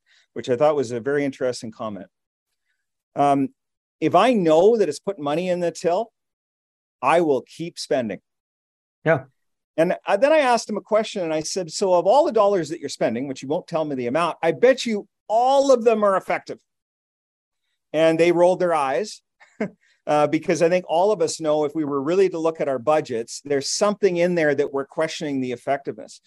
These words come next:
Speaker 1: Now, the
Speaker 2: Sure.
Speaker 1: reason that I bring up this analogy, which, you know, that is right from a business owner that I was speaking to, I,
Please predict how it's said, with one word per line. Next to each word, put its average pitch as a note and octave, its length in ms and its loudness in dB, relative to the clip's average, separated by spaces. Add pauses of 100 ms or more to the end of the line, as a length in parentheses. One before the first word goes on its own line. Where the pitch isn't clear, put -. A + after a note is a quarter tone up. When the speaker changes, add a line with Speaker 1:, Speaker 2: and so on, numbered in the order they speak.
(180)
Speaker 1:
Now, D3 80 0
the D#3 60 6
Speaker 2:
Sure. D#3 60 0
Speaker 1:
reason G#3+ 340 0
that E3+ 80 2
I D#3+ 80 4
bring E3 240 0
up D#3 160 -4
this D3+ 200 -4
analogy, C#3+ 560 -2
which, C3+ 300 -4 (240)
you D3+ 120 -6
know, A#2+ 100 -8
that C#3+ 380 -2
is D3+ 320 -2
right C#3 380 0
from D#3+ 160 -4
a D3+ 60 -2
business C#3+ 460 -2
owner C3+ 320 -4
that B2 100 -4
I A#2+ 60 -2
was A2+ 120 -10
speaking E3+ 420 -10
to, A2 220 -10 (480)
I, D#3 160 2